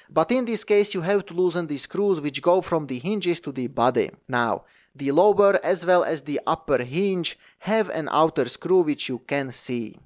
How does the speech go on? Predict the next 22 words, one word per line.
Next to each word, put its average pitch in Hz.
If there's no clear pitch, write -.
But 175
they 165
also 196
have 160
an 123
inner 135
screw 208
which 170
you 139
can't 131
see. -
In 226
this 208
particular 185
case, 175
you 160
can 185
access 165
the 143
outer 160
hinge 139
screws 165